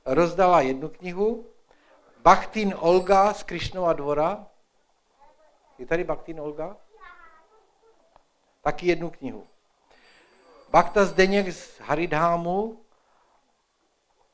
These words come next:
Haridám? Haridám, to je v Praze, ne? Ostrava. Ašvary. Potom ještě bude řeč Ašvary.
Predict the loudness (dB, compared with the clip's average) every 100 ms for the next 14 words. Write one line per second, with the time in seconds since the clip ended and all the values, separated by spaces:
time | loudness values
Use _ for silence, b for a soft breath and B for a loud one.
0 | _ _ -12 -10 -8 -10 -12 -20 _ _
1 | _ _ _ _ _ _ _ _ -8 -4
2 | -6 -8 -12 -14 -12 -12 -12 -16 -18 _
3 | _ _ _ _ _ _ _ _ _ _
4 | _ -20 -20 _ -20 _ _ _ -10 -4
5 | -2 -2 -2 -10 _ _ _ _ _ _
6 | _ _ _ _ _ _ _ _ _ _
7 | _ _ _ _ _ _ _ _ _ _
8 | _ _ _ _ _ -10 -8 -8 -10 -14
9 | _ _ _ _ _ _ _ _ -12 -10
10 | -8 -10 -6 -6 -6 -10 -14 -20 _ _
11 | -20 -20 -20